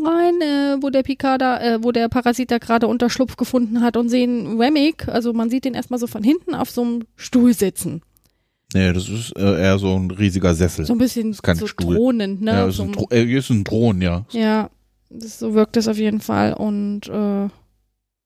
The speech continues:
Speaker 2: Der
Speaker 1: ja,
Speaker 2: dreht sich dann
Speaker 1: dann
Speaker 2: halt
Speaker 1: dreht
Speaker 2: auch
Speaker 1: er
Speaker 2: wie
Speaker 1: sich
Speaker 2: so ein
Speaker 1: so
Speaker 2: Bösewicht, äh, auf dem Thron einfach
Speaker 1: Ja,
Speaker 2: so um.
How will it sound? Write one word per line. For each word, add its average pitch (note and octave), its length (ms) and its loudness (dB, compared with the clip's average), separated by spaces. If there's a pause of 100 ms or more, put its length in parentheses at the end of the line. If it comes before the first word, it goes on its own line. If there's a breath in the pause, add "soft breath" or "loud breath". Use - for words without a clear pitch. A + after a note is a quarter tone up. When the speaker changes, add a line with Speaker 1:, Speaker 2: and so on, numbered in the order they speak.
(880)
Speaker 2:
Der A2 80 4
Speaker 1:
ja, C4+ 160 4
Speaker 2:
dreht B2+ 120 4
sich C3 120 0
dann E3+ 80 4
Speaker 1:
dann A3+ 80 4
Speaker 2:
halt B2+ 80 2
Speaker 1:
dreht B2+ 160 4
Speaker 2:
auch - 20 4
Speaker 1:
er D#4 60 6
Speaker 2:
wie D4 60 4
Speaker 1:
sich D4 80 4
Speaker 2:
so C3 100 4
ein C3+ 60 4
Speaker 1:
so - 20 2
Speaker 2:
Bösewicht, B2+ 600 0
äh, - 40 -8
auf A2+ 400 2
dem G#2+ 180 2
Thron G#2 440 0
einfach G#2+ 320 2
Speaker 1:
Ja, G#2 40 -8
Speaker 2:
so G2+ 140 -2
um. - 180 -6